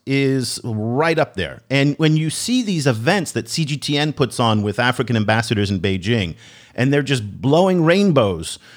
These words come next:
uh, you know, towards the Chinese, it, it really is kind of shocking, because then at the same time, you look at what's on social media,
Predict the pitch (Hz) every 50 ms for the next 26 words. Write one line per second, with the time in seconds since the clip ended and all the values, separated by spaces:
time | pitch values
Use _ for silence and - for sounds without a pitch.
0 | - - - - 113 101 101 101 - 131 123 110 104 101 - - - 120 117 113
1 | 110 - 104 - - 120 107 101 101 104 90 82 - - - 127 131 127 - 147
2 | 131 135 175 262 262 233 190 151 127 - - 143 135 120 - - - 196 226 -
3 | - 151 127 120 113 139 135 113 135 139 131 113 - 123 - - 180 208 226 220
4 | - 151 143 131 123 123 120 117 127 147 147 - 113 - 120 117 - 123 113 113
5 | 110 - 123 117 110 - 107 107 135 165 175 170 175 170 160